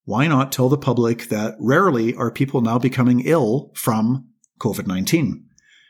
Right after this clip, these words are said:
Why not tell the public that provincial hospitals are essentially empty of covid nineteen patients?"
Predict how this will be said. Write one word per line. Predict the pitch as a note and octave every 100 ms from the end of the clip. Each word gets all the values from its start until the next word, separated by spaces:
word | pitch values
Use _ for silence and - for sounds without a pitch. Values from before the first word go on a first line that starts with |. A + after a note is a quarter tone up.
| _ _ _
Why | - G2
not | G#2+ A2
tell | C3+
the | B2+
public | D#3+ D#3 C#3+
that | - -
provincial | C#3 D#3+ D3+ E3
hospitals | D#3 E3+ - C#3 B2+ A2
are | B2 A#2+
essentially | - A2+ A#2 C3 B2+
empty | D#3+ F3+ - A#2 A#2 - _ _
of | C#3
covid | - B2 G#2
nineteen | G#2+ G2+ G2 F2+
patients?" | B2 - G3 G3+ - -